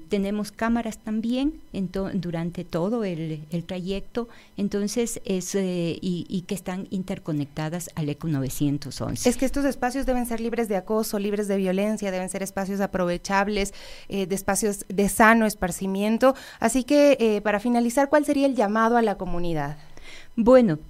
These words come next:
Speaker 1: eh, solo, solo algo, eh, el balneario,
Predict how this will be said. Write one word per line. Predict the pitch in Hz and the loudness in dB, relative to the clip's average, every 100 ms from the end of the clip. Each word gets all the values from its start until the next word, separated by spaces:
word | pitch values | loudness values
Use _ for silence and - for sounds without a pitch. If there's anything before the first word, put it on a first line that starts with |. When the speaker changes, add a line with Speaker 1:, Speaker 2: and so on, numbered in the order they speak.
| - - | -14 -4
Speaker 1:
eh, | 208 196 190 190 175 - - _ - - | 0 0 0 0 -2 -10 -18 _ -18 -10
solo, | - 302 311 330 - | 0 4 4 2 -2
solo | - 294 294 269 | 0 2 2 2
algo, | 226 226 254 240 - | 0 -2 -4 -6 -6
eh, | 196 180 185 - | -6 -4 -4 -2
el | 190 | -2
balneario, | 196 190 226 262 233 202 202 | -2 -2 0 2 2 0 -2